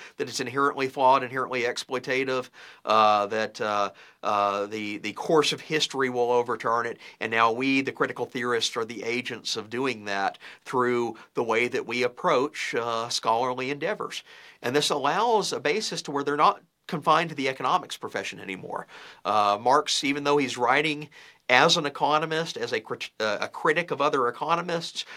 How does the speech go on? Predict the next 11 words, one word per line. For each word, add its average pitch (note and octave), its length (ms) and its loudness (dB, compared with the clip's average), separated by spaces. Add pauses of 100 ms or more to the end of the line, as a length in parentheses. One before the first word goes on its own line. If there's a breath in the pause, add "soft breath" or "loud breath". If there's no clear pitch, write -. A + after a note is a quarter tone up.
(100)
for C3+ 180 4
an B2+ 60 6
audience D#3+ 500 4
that B2+ 180 -6
is, C3 160 -4
is A#2 220 -8
basically C3+ 500 0
economic C3+ 540 -2
in A#2 80 -8
its - 160 -10
grounding, G#3 540 -4